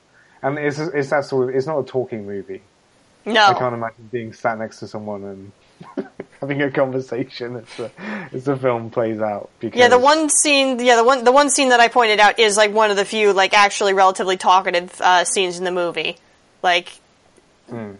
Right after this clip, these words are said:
Speaker 2: there are lots of points where there's just, like I said, there's long moments in the movie where there is no dialogue. But yeah, continue,
Speaker 1: Mm-hmm.
Speaker 2: Dan, sorry.
Speaker 1: No, that, you're, I think you're, I mean, you're kinda right. I mean, there's a lot of talking,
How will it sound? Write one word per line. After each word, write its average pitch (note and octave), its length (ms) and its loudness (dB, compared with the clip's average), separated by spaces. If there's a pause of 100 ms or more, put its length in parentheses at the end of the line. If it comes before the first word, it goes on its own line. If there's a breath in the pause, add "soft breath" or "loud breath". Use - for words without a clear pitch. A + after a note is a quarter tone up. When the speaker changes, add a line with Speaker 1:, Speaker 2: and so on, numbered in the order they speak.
(160)
Speaker 2:
there A3+ 240 6
are G#3 100 6
lots G3 240 4
of G3 100 -2
points F#3 260 -2
where F#3+ 80 -2
there's F3+ 180 -6
just, F#3 180 -6
like F3+ 120 0
I F#3 40 -2
said, F3+ 180 -4
there's F3 200 -4
long F3+ 360 -2 (1080)
moments G3 400 0
in F#3 80 -4
the G3 60 -2
movie F#3+ 180 0
where F3+ 140 0
there F#3+ 120 2
is F#3+ 200 0
no E3 100 -4
dialogue. D3+ 560 -2
But D3+ 120 -6
yeah, F3+ 180 0
continue, F#3+ 340 -6
Speaker 1:
Mm-hmm. G#3 100 -4
Speaker 2:
Dan, A3 140 2
sorry. G#3 360 6 (960 loud breath)
Speaker 1:
No, G3 180 2
that, D#3+ 340 0
you're, D3+ 240 -4 (260)
I D#3 80 -4
think E3+ 220 -8
you're, C#3 220 0 (800)
I D#3+ 60 -10
mean, F3+ 180 -2
you're G3 140 4
kinda A3+ 180 0
right. A2+ 200 0
I C3 40 -6
mean, D#3 140 -6
there's D#3 160 -2
a E3 40 0
lot E3+ 220 0
of C3+ 100 -8
talking, A2 560 -4